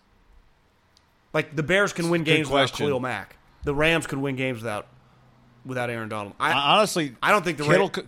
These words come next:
Speaker 2: Kittle comes to mind for the Niners offense.
Speaker 1: Yeah, I, I, I don't think
Speaker 2: Non-quarterback.
Speaker 1: the Raiders could really function if Antonio, if they don't have Antonio with this roster, given the way they're gonna wanna play.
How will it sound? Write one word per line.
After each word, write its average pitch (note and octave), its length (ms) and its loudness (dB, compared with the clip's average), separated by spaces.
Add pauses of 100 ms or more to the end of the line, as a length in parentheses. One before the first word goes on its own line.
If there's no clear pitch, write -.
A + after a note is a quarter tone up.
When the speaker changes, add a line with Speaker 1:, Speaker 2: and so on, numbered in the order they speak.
Speaker 2:
Kittle F#3 260 4
comes D3 280 2
to C#3+ 60 -2
mind A#2+ 260 2
for B2 80 -2
the A2 60 0
Niners A2 320 0
offense. A2+ 400 -2
Speaker 1:
Yeah, C3 300 0
I, B2+ 120 2
I, E3+ 60 2
I E3 180 4
don't A3 60 2
think - 80 -12
Speaker 2:
Non-quarterback. F3 440 2
Speaker 1:
the D3+ 60 -4
Raiders C#3+ 320 0
could C3+ 140 -10
really B2 220 -6
function D#3 540 -2
if G#2+ 120 -12
Antonio, A2+ 760 -8
if B2 120 -14
they C3 100 -6
don't A#2 160 -6
have A2 180 -8
Antonio G#2+ 500 -10
with D3+ 240 -2
this D3+ 160 -4
roster, C3 420 -4
given B2+ 320 -8
the B2+ 80 -8
way B2 180 -6
they're A2+ 160 -10
gonna G#2+ 140 -12
wanna G2+ 240 -12
play. G2 260 -14